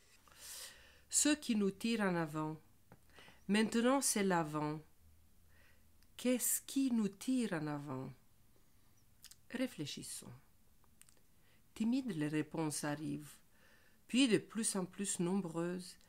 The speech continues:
elles se mêlent aux souvenirs, aux envies qui se manifestent et s'exclament. Jouer, rire, regarder la neige tomber, préparer le sapin et la crèche, nourrir les oiseaux, décorer la maison, lire au coin du feu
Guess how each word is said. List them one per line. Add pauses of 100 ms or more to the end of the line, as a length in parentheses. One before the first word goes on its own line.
(220)
elles
se
mêlent
aux
souvenirs,
aux
envies
qui
se
manifestent
et
s'exclament. (600)
Jouer,
rire,
regarder
la
neige
tomber, (380)
préparer
le
sapin
et
la
crèche,
nourrir
les
oiseaux, (360)
décorer
la
maison, (520)
lire
au
coin
du
feu